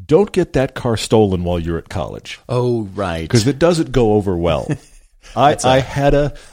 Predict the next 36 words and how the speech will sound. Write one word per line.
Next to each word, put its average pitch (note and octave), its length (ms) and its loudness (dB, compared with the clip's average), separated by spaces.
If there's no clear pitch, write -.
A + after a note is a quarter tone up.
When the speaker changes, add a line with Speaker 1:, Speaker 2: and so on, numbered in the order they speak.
Speaker 1:
I G#2 160 -4
had A#2+ 320 -2
a D#3 60 0
Caprice - 720 -4
of A#2 200 0
my C3+ 180 0
dad's. B2+ 640 2
Speaker 2:
<laughs> - 0 -
Oh C#3 160 -12
my - 160 -18
gosh. - 360 -10
Speaker 1:
We're A#2 60 -2
talking D#3 220 4
about C#3 140 0
cars D3 240 2
breaking, B2 340 2
so - 100 -2
I'll C3 60 2
tell D3 120 0
you C#3+ 60 2
the A#2+ 60 0
story A2+ 260 -2
real F#2+ 100 0
Speaker 2:
But F#3 100 -2
Speaker 1:
quick. - 120 -2
Speaker 2:
Caprices D#3+ 400 0
were C3 120 0
her A#2+ 120 -2
fa-, - 220 -8
Speaker 1:
With B2 100 -6
Speaker 2:
wa-, D3 80 6
was C#3 80 4
Speaker 1:
Caprices C3+ 540 2
Speaker 2:
his - 20 2
Speaker 1:
were A#2 80 2
everywhere. G2 320 6